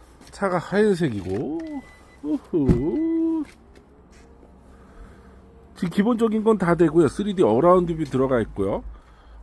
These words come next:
그 다음에 스라-, 스마트 드라이빙 패키지 들어가 있는 차량입니다. 스마트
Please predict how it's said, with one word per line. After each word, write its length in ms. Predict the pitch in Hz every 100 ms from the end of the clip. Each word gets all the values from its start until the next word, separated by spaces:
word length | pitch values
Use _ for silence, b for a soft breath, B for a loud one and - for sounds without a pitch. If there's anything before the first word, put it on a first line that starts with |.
| -
그 80 | -
다음에 200 | 127 123
스라-, 320 | - 170 180 180
스마트 500 | - 196 220 - 208
드라이빙 540 | - 135 156 175 185 170
패키지 600 | 190 - 175 160 92 73 - - - - -
들어가 280 | - 135 131
있는 200 | 110 107
차량입니다. 540 | - 143 120 87 78 76 - - - - - -
스마트 440 | - - 254 -